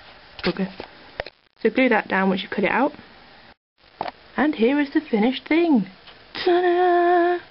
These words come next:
It looks quite cool actually. <laughs> I like it. Right, I'll put it on Bluegrass and I will show you it in all its amazing awesomeness. One minute. Here it is, the finished thing.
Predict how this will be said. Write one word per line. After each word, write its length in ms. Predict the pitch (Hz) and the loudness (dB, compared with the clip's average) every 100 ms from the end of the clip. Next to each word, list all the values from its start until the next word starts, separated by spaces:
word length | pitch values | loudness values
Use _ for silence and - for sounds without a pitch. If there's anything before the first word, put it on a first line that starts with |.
| - - - - - - - - - | -20 -20 -20 -20 -20 -20 -20 -20 -6
It 80 | 330 | 0
looks 200 | 403 - | 0 0
quite 280 | - 220 - | 0 0 0
cool 240 | - 269 | 0 0
actually. 480 | - - - 175 180 - | 0 -4 -2 -2 -4 -10
<laughs> 100 | - | -2
I 880 | 262 277 277 233 220 - - - 220 | 2 2 0 -2 -4 -4 -18 -6 -2
like 360 | 185 170 - 190 | -2 -4 -8 -6
it. 140 | 190 - - - - - | -6 -10 -20 -20 -20 -4
Right, 180 | 202 196 | -4 -2
I'll 120 | 190 | -4
put 160 | 180 233 | 0 0
it 60 | 208 | 2
on 160 | 196 | 0
Bluegrass 440 | 196 196 196 214 - - | 2 2 2 -4 -8 -2
and 80 | 190 | 0
I 40 | |
will 100 | 180 | 0
show 240 | 180 220 196 | -2 0 2
you 260 | 190 190 190 - - - - - - - - - - | 4 2 -2 -16 -20 -20 -20 -20 -20 -20 -20 -20 -6
it 140 | 196 196 | -2 0
in 200 | 185 185 - - | 0 -2 -6 2
all 220 | 262 233 | 4 4
its 220 | - - | -2 -2
amazing 680 | 220 214 214 208 196 190 190 - - | 0 2 2 2 4 2 0 -12 -4
awesomeness. 600 | 202 190 185 175 160 - - - - - - | -4 0 0 0 -4 -16 -20 -20 -20 -20 -6
One 120 | 175 | -2
minute. 280 | 170 175 - - - _ _ - - - - - - - - | 0 -2 -6 -18 -20 _ _ -16 -14 -16 -20 -20 -20 -20 -8
Here 240 | - 294 285 | 0 2 2
it 200 | 277 269 | 0 0
is, 380 | 269 269 - - - | 0 -2 -6 -18 -10
the 60 | 240 | -6
finished 380 | - 247 233 - | -2 0 -2 -4
thing. 340 | 208 214 220 | -2 -2 -2